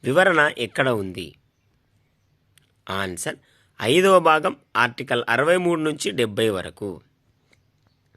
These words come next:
కింది అంశాల్లో సరైన జవాబును గుర్తించండి.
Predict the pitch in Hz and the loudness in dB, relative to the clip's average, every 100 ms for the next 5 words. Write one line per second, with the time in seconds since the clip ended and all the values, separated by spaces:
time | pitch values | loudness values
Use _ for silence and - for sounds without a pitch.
0 | _ _ - _ _ _ _ _ _ _ | _ _ -20 _ _ _ _ _ _ _
1 | _ _ _ _ _ _ - 240 240 202 | _ _ _ _ _ _ -2 2 4 4
2 | 190 196 170 165 180 - 135 165 175 143 | 2 0 0 0 -2 -2 2 2 2 0
3 | 135 131 123 160 151 120 - 90 - 87 | 0 0 0 -4 -4 -6 -8 -12 -14 -18
4 | - | -20